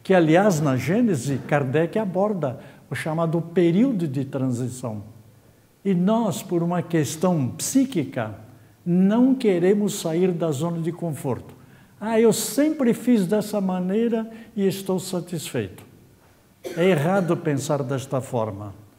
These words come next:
O próprio dinamismo da vida nos obriga a constantes mudanças. E eu vou até mais longe em fazer uma afirmação.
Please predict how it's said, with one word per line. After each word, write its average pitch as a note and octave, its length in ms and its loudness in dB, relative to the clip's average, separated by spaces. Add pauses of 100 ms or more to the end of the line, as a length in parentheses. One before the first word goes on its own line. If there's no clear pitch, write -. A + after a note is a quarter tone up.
(360)
O E3+ 100 -2
próprio A#3 580 2
dinamismo E3+ 880 2
da C#3 180 0
vida A3+ 640 0 (300)
nos F3+ 320 4
obriga G3 760 2
a F#3+ 100 -2
constantes G#3 880 0
mudanças. D#3 1000 0 (360)
E F3+ 80 4
eu F3+ 120 8
vou E3 180 2
até F3 260 2
mais F3 280 0
longe F3 360 0
em F3+ 40 -2
fazer E3+ 400 -2
uma E3+ 160 -4
afirmação. D3 760 -4